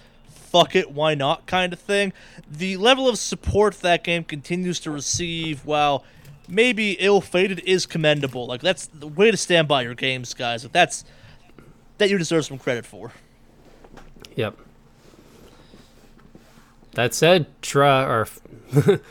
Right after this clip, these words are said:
Speaker 2: the flames are a fanning.
Speaker 1: Yeah, I, uh,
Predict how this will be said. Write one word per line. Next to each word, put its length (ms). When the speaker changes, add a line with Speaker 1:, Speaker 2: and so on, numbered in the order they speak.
Speaker 2:
the 80
flames 480
are 160
a 60
fanning. 440
Speaker 1:
Yeah, 540
I, 1300
uh, 100